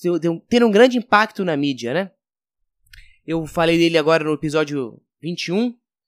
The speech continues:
E vou falar dele no próximo episódio também. Segura aí na, segura na poltrona. Vou falar dele, não, vou usá-lo como exemplo. Como eu sei que vou usá-lo como exemplo no próximo episódio?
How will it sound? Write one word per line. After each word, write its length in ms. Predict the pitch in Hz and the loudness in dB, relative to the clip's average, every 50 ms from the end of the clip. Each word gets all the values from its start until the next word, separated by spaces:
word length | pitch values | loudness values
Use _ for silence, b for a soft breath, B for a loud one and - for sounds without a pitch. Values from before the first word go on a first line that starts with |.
| _ _ _ _ _ _ _ _ _ _ _ _ - | _ _ _ _ _ _ _ _ _ _ _ _ -14
E 560 | - 170 180 175 175 175 170 170 165 165 151 147 | -12 -10 -8 -8 -6 -6 -4 -4 -4 -6 0 0
vou 100 | 208 240 | 0 2
falar 280 | - 254 240 240 233 196 | 2 2 2 2 2 2
dele 200 | 180 208 233 240 | 0 0 0 0
no 80 | 240 | -2
próximo 300 | 233 240 233 214 233 214 | -2 -2 -4 -4 -4 -6
episódio 320 | 233 208 214 208 208 196 - | -4 -4 -2 -4 -4 -4 -6
também. 360 | 226 202 143 117 110 117 _ _ _ _ _ _ | -6 -6 -6 -6 -8 -12 _ _ _ _ _ _
Segura 360 | - - 139 139 160 165 165 | -20 -18 -8 -4 -2 0 0
aí 100 | 170 170 | 0 0
na, 340 | 170 151 131 110 110 - - | 0 -2 -2 -2 -6 -12 -14
segura 320 | - - 147 160 233 226 | -10 -10 -4 0 0 2
na 120 | 220 220 | 2 2
poltrona. 580 | - 202 170 - - 147 127 110 101 - - _ _ _ _ _ - | 2 2 -2 -2 -4 -4 -4 -4 -6 -8 -14 _ _ _ _ _ -10
Vou 140 | 143 151 - | -10 -8 -2
falar 240 | 196 185 190 185 | 0 2 2 2
dele, 160 | 180 208 220 196 | 2 2 0 0
não, 100 | 160 147 | 0 0
vou 100 | 151 156 | 0 0
usá-lo 240 | 151 165 175 180 | 0 0 -2 -4
como 200 | 170 - 190 190 | -4 -6 -6 -4
exemplo. 340 | 190 165 131 127 123 - 151 | -4 -4 -4 -4 -6 -6 -2
Como 220 | - 277 311 320 311 | 4 4 4 6 6
eu 100 | 269 208 | 2 2
sei 460 | - - 233 233 254 254 247 - _ _ _ _ - | 2 2 2 2 2 0 -4 -6 _ _ _ _ -10
que 140 | - 202 185 | -8 -2 0
vou 160 | 202 196 185 | 2 2 2
usá-lo 260 | 170 175 190 196 190 | 2 0 0 0 0
como 200 | - - 190 185 | -2 -2 -2 -2
exemplo 260 | 175 165 180 - 175 | -2 -2 -4 -6 -6
no 80 | 170 - | -6 -2
próximo 240 | 180 180 175 165 - | -2 -4 -4 -4 -8
episódio? 500 | 175 165 214 233 202 156 117 123 120 | -4 0 2 2 2 2 0 -2 -16